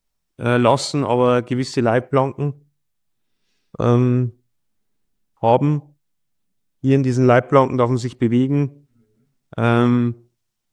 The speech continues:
man sieht's ja auch, ähm, da drüben gibt's ja noch die Todesstrafe. Also so krass will ich jetzt in einem Unternehmen nicht haben. Und auch, äh, bin froh, dass es, dass wir das auch nicht haben, genau. Aber, ähm, ich,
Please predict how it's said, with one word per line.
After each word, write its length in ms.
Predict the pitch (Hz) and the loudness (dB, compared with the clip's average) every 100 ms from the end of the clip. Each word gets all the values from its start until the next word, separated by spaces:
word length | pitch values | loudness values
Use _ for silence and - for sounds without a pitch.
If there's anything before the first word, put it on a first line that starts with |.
| _ _ | _ _
man 100 | - | -8
sieht's 220 | 113 131 - | -6 -4 0
ja 180 | 127 | 2
auch, 240 | 131 135 - | 2 -2 -4
ähm, 440 | 117 117 117 113 | -4 -4 -4 -6
da 80 | 113 | -4
drüben 300 | 117 139 143 | 0 2 2
gibt's 240 | 135 - - | 0 -4 -2
ja 60 | |
noch 120 | 131 | -2
die 120 | - 120 | -4 -8
Todesstrafe. 720 | - 131 135 - 127 131 139 | -2 0 -2 -2 0 2 0
Also 180 | 107 - | -2 -4
so 100 | 127 | -2
krass 420 | 123 123 127 - | 0 0 0 -4
will 80 | 131 | -4
ich 120 | 117 | -2
jetzt 240 | 120 117 | -2 -2
in 120 | 139 123 | -2 0
einem 120 | 131 | 0
Unternehmen 460 | 117 123 135 131 | -2 0 0 0
nicht 240 | 131 139 - | -2 -4 -4
haben. 300 | 135 143 139 - - | -2 -2 -6 -12 -10
Und 160 | 143 143 | -2 2
auch, 240 | 127 131 | 2 0
äh, 160 | 156 131 | -2 -4
bin 200 | 127 147 | 0 -2
froh, 420 | - 135 156 160 - _ _ | 0 0 0 -2 -8 _ _
dass 200 | - 123 | -8 -8
es, 100 | 135 | -4
dass 200 | 123 127 | -4 -2
wir 140 | 147 143 | 0 0
das 260 | 127 - 131 | -2 -8 -6
auch 160 | 139 | -4
nicht 240 | 156 151 151 | -4 -6 -2
haben, 320 | 147 151 151 | -2 -2 -2
genau. 440 | 131 120 139 151 _ _ _ - | -4 -4 -6 -8 _ _ _ -4
Aber, 680 | 131 139 139 135 135 135 - _ _ _ _ _ _ - | 0 2 4 2 0 -2 -12 _ _ _ _ _ _ -2
ähm, 480 | 131 135 131 123 - _ _ _ _ | 0 2 0 -2 -6 _ _ _ _
ich, 160 | 131 113 | -14 -14